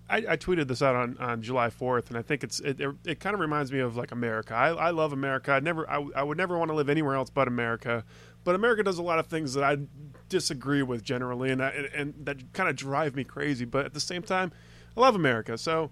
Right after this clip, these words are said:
same thing with the Bucs. The Bucs are gonna do a lot of things that drive me crazy, and they're gonna, they, they've employed people like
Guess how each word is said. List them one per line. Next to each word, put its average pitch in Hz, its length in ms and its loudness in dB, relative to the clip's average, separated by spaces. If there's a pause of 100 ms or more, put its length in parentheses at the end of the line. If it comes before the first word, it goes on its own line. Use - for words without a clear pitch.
(220)
same 190 180 -2
thing 196 160 0
with 185 80 0
the 156 80 -6
Bucs. 135 380 0
The 139 60 -12
Bucs 190 220 -2
are 196 40 -6
gonna 185 100 -8
do 165 120 -2
a - 20 -2
lot 147 260 0
of 139 80 -2
things 143 220 -2
that 123 100 -6
drive 123 360 2
me 123 100 0
crazy, 120 460 -2
and 117 60 -6
they're 131 80 -2
gonna, 160 220 0 (220)
they, 156 140 0
they've 175 200 2
employed 175 480 -2
people 147 220 -6
like 127 320 -4